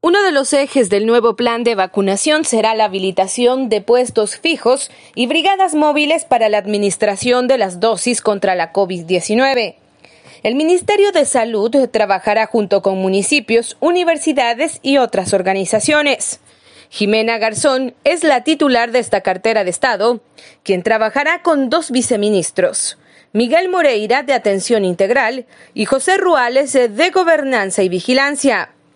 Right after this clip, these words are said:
La ministra Garzón enumeró los pilares del plan de vacunación, que serán orden, dignidad y transparencia. Además, dio a conocer que se reanudará la administración de las segundas fórmulas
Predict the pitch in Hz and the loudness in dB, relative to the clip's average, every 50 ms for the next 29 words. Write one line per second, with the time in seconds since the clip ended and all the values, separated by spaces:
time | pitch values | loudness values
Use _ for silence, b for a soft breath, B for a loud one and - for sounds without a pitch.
0 | _ b b b b b b b b b - 196 233 277 302 320 311 269 - - | _ b b b b b b b b b -2 0 0 0 0 0 0 0 0 0
1 | 285 285 247 247 240 240 233 - 285 285 320 330 311 269 247 233 226 220 220 220 | 0 0 2 0 -2 -2 0 0 0 2 2 2 0 0 0 0 0 2 2 2
2 | 247 254 247 220 - - - 214 202 214 214 214 226 247 247 - 254 226 190 226 | 2 2 2 0 -2 -2 -2 0 2 2 2 2 0 -2 0 0 -2 -2 -2 -2
3 | 226 220 220 220 202 190 190 185 - 196 190 190 190 - - 262 269 285 311 285 | -2 0 0 0 0 0 -2 -2 -2 -2 -2 -2 -2 0 0 0 2 0 0 0
4 | - 285 269 - - 240 233 233 240 269 294 277 - _ - 285 294 262 208 175 | 0 0 0 2 0 2 2 2 2 0 -2 -4 -8 _ 0 2 2 2 2 0
5 | 214 247 269 269 254 214 214 320 330 330 330 330 302 247 214 208 220 214 - - | 0 0 0 0 -2 -2 -2 -2 0 0 0 0 2 2 0 0 -2 -6 -6 -4
6 | 240 233 - 220 214 208 - 254 262 277 285 294 277 - - 254 196 170 - - | -4 -2 -2 -2 -2 -2 -2 -2 0 0 0 -2 -2 0 0 0 0 -2 -4 -10
7 | _ _ _ B B B B B B B B B - 208 214 247 269 247 240 262 | _ _ _ B B B B B B B B B -4 -2 0 0 0 0 -2 -2
8 | 233 226 254 285 254 - - 233 214 208 196 - 277 262 - 262 - 226 208 - | -4 -2 0 0 0 2 0 0 0 0 0 0 0 0 0 0 -2 -4 -4 -2
9 | - 302 311 320 320 277 247 247 285 285 269 240 226 233 240 233 220 196 180 190 | 0 0 0 2 2 0 0 0 0 2 2 2 2 0 0 0 0 -2 -2 -2
10 | 185 185 185 185 175 - 196 190 190 - - 233 233 233 240 226 226 214 196 185 | -2 -2 -2 -2 -2 -2 -2 -2 -2 0 0 2 2 2 2 2 0 0 0 0
11 | 185 - 226 214 196 233 311 359 370 339 254 - - - 226 196 175 175 180 185 | 0 0 0 0 2 2 2 2 2 0 0 -2 -2 0 0 0 0 0 -2 0
12 | 202 208 247 262 - - - | 0 0 0 -2 -4 -8 -14